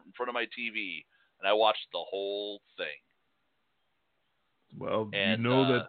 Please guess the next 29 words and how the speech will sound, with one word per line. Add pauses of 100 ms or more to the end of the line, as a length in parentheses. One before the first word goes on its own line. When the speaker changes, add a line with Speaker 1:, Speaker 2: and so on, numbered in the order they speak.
(120)
Speaker 2:
the, (260)
<laughs>
that
the
hearing
was
Speaker 1:
that
was,
that
Speaker 2:
infamous,
Speaker 1:
was
Speaker 2:
then.
Speaker 1:
reality (100)
T
V
at
its (160)
finest,
Speaker 2:
<laughs>
Speaker 1:
because
you,
you,
it
had
a
little
bit
of
everything.